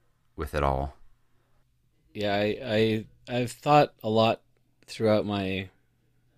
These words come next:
Speaker 2: spiritual life how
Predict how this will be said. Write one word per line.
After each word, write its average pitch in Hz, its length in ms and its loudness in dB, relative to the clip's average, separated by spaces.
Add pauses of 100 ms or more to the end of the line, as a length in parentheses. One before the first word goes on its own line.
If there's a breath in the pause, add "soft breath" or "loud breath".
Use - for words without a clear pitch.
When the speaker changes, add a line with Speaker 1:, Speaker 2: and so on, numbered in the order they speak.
(1000)
Speaker 2:
spiritual 95 520 -4
life 90 420 -4 (1600)
how 104 760 2